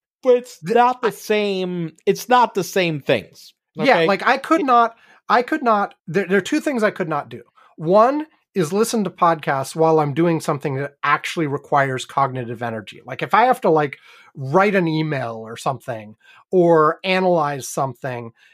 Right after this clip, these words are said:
Speaker 2: if I have a, I might have a podcast or news or something on in the background, but I will not absorb one single thing from whatever
Speaker 1: Well,
Speaker 2: I'm
Speaker 1: it,
Speaker 2: listening to.
Speaker 1: full, I,
Speaker 2: And
Speaker 1: I'm
Speaker 2: the, uh, and the,
Speaker 1: actually,
Speaker 2: uh, and
Speaker 1: like
Speaker 2: the other, and, and the, wait, and the, uh,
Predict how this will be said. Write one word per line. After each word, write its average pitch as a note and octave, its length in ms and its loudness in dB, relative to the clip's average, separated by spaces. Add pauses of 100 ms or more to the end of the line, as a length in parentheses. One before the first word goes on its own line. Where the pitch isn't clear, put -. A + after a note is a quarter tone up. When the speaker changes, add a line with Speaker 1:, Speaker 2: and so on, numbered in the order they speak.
(160)
Speaker 2:
if F3+ 160 0
I G#3+ 100 4
have C4+ 240 0
a, A3+ 80 -2 (180)
I G3+ 120 2
might B3 360 2
have G3 300 -6 (200)
a F3 80 -2
podcast E3+ 760 -2
or D#3 80 -2
news D#3+ 280 -2
or D#3+ 60 -4
something D3 360 -6
on D3 180 -4
in C#3+ 100 -6
the B2+ 60 -8
background, G3+ 680 -2 (420)
but F#3 280 2
I A3+ 160 6
will G#3 180 2
not F#3 240 2
absorb D3 480 0
one F3+ 380 0
single E3 420 -4
thing C3+ 320 -6
from B2+ 240 -14
whatever C3 240 -4
Speaker 1:
Well, C#4+ 120 4
Speaker 2:
I'm B3+ 160 -8
Speaker 1:
it, C#3 40 -10
Speaker 2:
listening D#4+ 300 -10
to. - 60 -20
Speaker 1:
full, F#4+ 260 -2 (340)
I, G#4 220 -2
Speaker 2:
And A3 80 4
Speaker 1:
I'm G#3+ 80 2
Speaker 2:
the, A#3 160 2
uh, C4+ 180 4
and A#3+ 160 2
the, - 40 2
Speaker 1:
actually, G3+ 60 -4
Speaker 2:
uh, A#3 160 0
and A3 120 0
Speaker 1:
like F#3+ 160 6
Speaker 2:
the D4 40 6
other, E4 180 4
and, G3+ 260 -6
and A3 160 2
the, G#3+ 160 0
wait, G3+ 240 -4
and F3 140 -6
the, F3+ 140 -8
uh, G3 100 -2